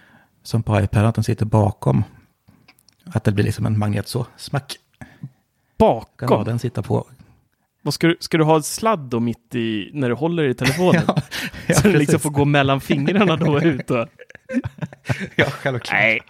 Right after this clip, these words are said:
Speaker 2: det får, det
Speaker 1: Nej, det kommer bli bra. Jo, men det kommer såklart bli på kanten. <laughs> Fattar du själv?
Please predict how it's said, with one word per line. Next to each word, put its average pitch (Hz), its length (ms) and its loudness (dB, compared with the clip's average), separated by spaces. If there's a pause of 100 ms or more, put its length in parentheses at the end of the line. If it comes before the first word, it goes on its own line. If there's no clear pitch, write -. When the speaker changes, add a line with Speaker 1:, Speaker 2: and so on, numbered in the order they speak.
Speaker 2:
det 139 140 0
får, 110 200 -10
det - 180 -8 (360)
Speaker 1:
Nej, 104 160 2
det 110 100 0
kommer 117 180 2
bli 110 140 2
bra. 107 260 0 (320)
Jo, 117 80 2
men 117 80 2
det 113 60 2
kommer 107 240 0
såklart - 320 -2
bli 107 100 -2
på 104 100 -4
kanten. 117 540 0 (160)
<laughs> - 140 0
Fattar - 340 -2
du 107 160 0
själv? - 200 -6